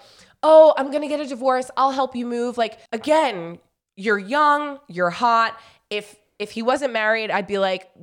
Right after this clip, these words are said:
"Go for it, girl. Like, who the fuck cares? Like, get with your rich sugar daddy man." But, like, he's not, he's not trustworthy. I just think that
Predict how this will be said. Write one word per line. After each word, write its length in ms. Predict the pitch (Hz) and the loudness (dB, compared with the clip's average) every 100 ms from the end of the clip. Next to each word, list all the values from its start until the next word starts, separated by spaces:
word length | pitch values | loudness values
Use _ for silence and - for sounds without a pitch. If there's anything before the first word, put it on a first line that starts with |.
| 165 175 | -18 -4
"Go 240 | 202 180 | 2 2
for 240 | 175 175 156 | 2 -2 -2
it, 100 | - | 0
girl. 380 | 156 147 147 151 | 2 4 2 0
Like, 160 | 185 | -6
who 160 | - 226 | -6 -8
the 100 | 202 | -6
fuck 220 | 175 180 | -4 -4
cares? 400 | - 151 143 143 | -2 -2 0 -2
Like, 160 | 170 - | -6 -4
get 220 | 185 165 | -4 -2
with 120 | 175 | -4
your 120 | 175 | -4
rich 220 | 160 156 - | -2 -4 -6
sugar 320 | - 151 151 | -8 -6 -2
daddy 280 | 151 151 147 | -2 -2 -4
man." 380 | 147 139 139 135 | -8 -6 -8 -8
But, 140 | 185 | -4
like, 260 | 190 180 - _ _ | -4 -4 -12 _ _
he's 240 | 208 180 | -12 -10
not, 200 | 180 196 - _ _ _ _ _ | -6 -6 -8 _ _ _ _ _
he's 220 | - 208 180 | -16 -12 -6
not 260 | 185 - | -4 -6
trustworthy. 960 | - 202 - - 127 - - 71 196 - _ _ _ _ - | -8 -8 -8 -10 -10 -10 -12 -12 -14 -18 _ _ _ _ -6
I 140 | 214 | -4
just 220 | 226 220 | -4 -6
think 320 | 214 196 185 | -6 -6 -6
that 320 | 180 170 160 | -2 0 -2